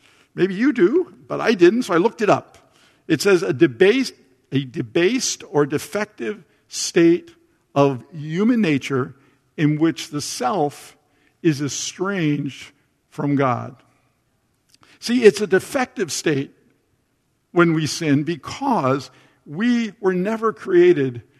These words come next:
to be separated from God, to be estranged from him.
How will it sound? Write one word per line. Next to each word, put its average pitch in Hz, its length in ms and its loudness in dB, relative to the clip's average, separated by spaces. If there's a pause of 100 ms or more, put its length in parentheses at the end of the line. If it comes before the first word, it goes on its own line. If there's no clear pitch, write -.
(220)
to 170 120 -2
be 165 240 -4
separated 135 880 -4
from 135 220 -2
God, 123 300 -2
to 151 80 -8
be 143 140 -6
estranged 156 760 -4
from 120 240 -6
him. 113 340 -12